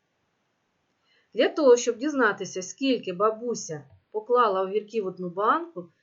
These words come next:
нам потрібно дізнатися спочатку, скільки ж залишилося огірків після того, коли за обідом двадцять два огірка з'їли. Тобто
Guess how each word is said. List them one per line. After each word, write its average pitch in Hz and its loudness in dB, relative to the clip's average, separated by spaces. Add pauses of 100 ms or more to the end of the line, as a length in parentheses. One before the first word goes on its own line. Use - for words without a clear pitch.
(260)
нам 208 -4
потрібно 233 -2
дізнатися 214 -2
спочатку, 208 -8
скільки 247 -4
ж 247 -10
залишилося 247 0 (600)
огірків 214 -2
після 185 -8
того, 240 -2
коли 190 -6
за 185 -4
обідом 262 -8
двадцять 196 -8
два 202 0
огірка 202 -8
з'їли. 202 -6 (600)
Тобто 233 2